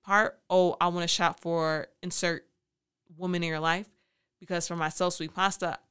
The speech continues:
I find it very attractive when a man can display he has a healthy relationship with a woman in his life.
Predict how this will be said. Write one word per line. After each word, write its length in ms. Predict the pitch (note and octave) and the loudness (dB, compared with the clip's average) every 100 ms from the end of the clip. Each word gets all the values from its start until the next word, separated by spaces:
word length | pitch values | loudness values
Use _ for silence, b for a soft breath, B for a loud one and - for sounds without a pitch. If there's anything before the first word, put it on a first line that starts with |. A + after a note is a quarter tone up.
| _ | _
I 220 | E3+ F3 | 2 2
find 240 | F3+ E3+ E3 | 2 -2 -2
it 80 | |
very 200 | D3+ D#3+ | -2 -2
attractive 520 | D#3+ - D#3+ D#3+ D#3+ D#3 | -2 -2 -4 -4 -10 -10
when 140 | D#3 | -10
a 40 | |
man 220 | D3+ D#3+ D#3 | -8 -6 -6
can 160 | D3 | -8
display 380 | D3 - D#3+ D#3 | -6 -6 -4 -4
he 160 | D3 E3 | -4 -8
has 120 | D3 | -8
a 60 | |
healthy 300 | C#3+ D#3+ D#3+ | -8 -8 -6
relationship 640 | D3 D3+ D3+ D#3+ - D#3 - | -8 -6 -6 -6 -6 -8 -10
with 80 | - | -10
a 60 | |
woman 440 | C#3+ D3 D#3 D#3 E3 _ _ _ _ _ | -8 -8 -6 -8 -12 _ _ _ _ _
in 100 | E3 | -10
his 160 | D#3 D3 | -8 -8
life. 240 | E2+ - | -8 -10